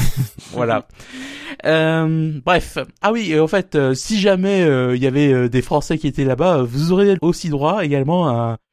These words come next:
Speaker 2: Lugia gratuit, hein, ça vous repassera pas le billet d'avion, mais,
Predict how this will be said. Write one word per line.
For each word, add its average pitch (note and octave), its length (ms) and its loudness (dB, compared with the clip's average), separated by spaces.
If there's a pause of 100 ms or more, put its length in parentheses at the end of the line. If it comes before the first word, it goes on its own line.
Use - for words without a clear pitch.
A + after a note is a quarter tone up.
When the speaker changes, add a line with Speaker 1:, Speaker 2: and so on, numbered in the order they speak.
(200)
Speaker 2:
Lugia D3 560 -2
gratuit, D#3 480 -4
hein, F3+ 80 -2
ça - 140 -4
vous C#3 120 -2
repassera C#3+ 560 -2
pas D3+ 120 -2
le C#3+ 60 -2
billet C3 240 -2
d'avion, D3 340 0 (120)
mais, C3+ 180 -4